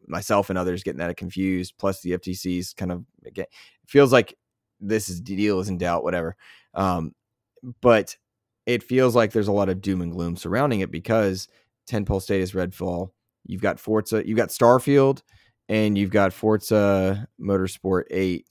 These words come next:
uh, for this year th-, in theory. And those are the last kind of known elements of soon releases for Xbox.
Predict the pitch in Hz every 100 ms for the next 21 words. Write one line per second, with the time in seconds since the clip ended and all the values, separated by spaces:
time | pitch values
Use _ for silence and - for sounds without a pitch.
0 | _ _ _ _ _ 95 92 80 - 123
1 | 107 101 - 101 95 92 85 101 95 107
2 | 98 87 87 95 - 95 95 104 120 107
3 | 95 90 92 98 - 107 90 92 92 95
4 | 95 92 92 95 _ _ _ _ _ _
5 | _ 107 110 101 92 82 - - - 101
6 | 92 87 85 87 - _ _ _ _ _
7 | _ - - - 127 117 117 139 135 131
8 | 139 131 139 - 143 139 - 147 139 -